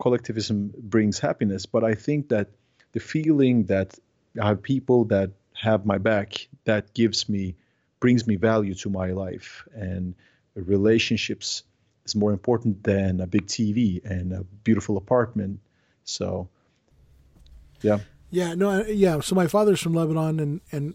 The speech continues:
Speaker 2: you know, I, but being born in, in Los Angeles at times probably felt a lot like Lebanon. <laughs>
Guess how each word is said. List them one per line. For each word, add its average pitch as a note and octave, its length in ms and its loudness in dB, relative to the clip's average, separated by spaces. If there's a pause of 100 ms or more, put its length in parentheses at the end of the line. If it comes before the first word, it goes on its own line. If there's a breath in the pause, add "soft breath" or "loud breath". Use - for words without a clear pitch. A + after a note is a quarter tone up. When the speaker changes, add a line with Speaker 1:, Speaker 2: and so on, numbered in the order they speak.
Speaker 2:
you D#3+ 60 -2
know, C#3+ 180 -2
I, G3 40 -8 (340 loud breath)
but F3+ 140 2
being G3 200 4
born E3+ 260 0
in, D#3+ 260 -4
in D3+ 180 -4
Los C#3+ 280 -6
Angeles D3 420 -4
at C#3 80 -12
times C3+ 240 -8
probably C3+ 300 -10
felt C#3+ 260 -12
a C#3+ 40 -14
lot C3+ 220 -12
like C3+ 200 -12
Lebanon. C#3 280 -8
<laughs> - 160 -12